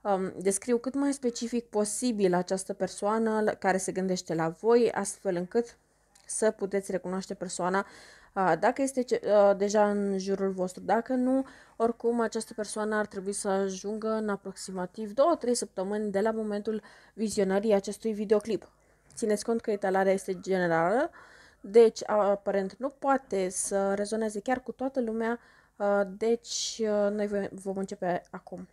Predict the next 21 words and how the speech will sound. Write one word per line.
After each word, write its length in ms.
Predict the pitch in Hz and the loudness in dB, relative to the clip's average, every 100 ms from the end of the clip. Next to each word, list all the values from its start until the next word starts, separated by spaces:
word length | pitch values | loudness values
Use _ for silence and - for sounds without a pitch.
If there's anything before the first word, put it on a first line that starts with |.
| _ _ - | _ _ -14
Etalarea 480 | 208 196 185 175 - | -8 -2 2 2 2
unu, 260 | 285 320 311 | 0 -4 -4
etalarea 460 | - - 185 175 165 | -10 -8 -2 0 0
doi 220 | 185 202 | -2 -4
și 160 | 202 - | -6 -8
etalarea 400 | 170 165 156 151 | -4 -2 -2 -2
trei. 280 | 269 285 285 - - - | 0 -2 -2 -12 -20 -18
Eu 140 | - 277 | -6 -2
voi 120 | 233 | 0
începe 280 | 214 214 185 | -2 -6 -10
cu 240 | - 190 | -10 -10
etalarea 460 | - 196 185 190 185 | -10 -8 -6 -6 -6
numărul 400 | 185 185 180 185 | -4 -6 -6 -10
unu. 400 | - 320 320 330 311 _ _ _ _ _ _ _ _ _ _ _ _ _ _ _ _ _ _ _ _ - | -4 -2 0 -2 -6 _ _ _ _ _ _ _ _ _ _ _ _ _ _ _ _ _ _ _ _ -20
Opa. 240 | 220 170 _ _ _ _ _ _ _ _ _ _ _ _ _ _ _ _ _ _ _ _ _ _ _ _ 392 214 196 | -20 -20 _ _ _ _ _ _ _ _ _ _ _ _ _ _ _ _ _ _ _ _ _ _ _ _ _ -16 -14
Bun. 560 | 202 190 196 247 339 - _ _ _ _ _ _ _ _ _ | -12 -12 -12 -10 -10 -12 _ _ _ _ _ _ _ _ _
Și 180 | - 285 | -12 -8
vom 200 | 247 220 | -6 -6
vedea 220 | 202 190 | -6 -4
exact 340 | 208 208 190 - | -4 -4 -8 -10
ce 220 | - 196 | -14 -14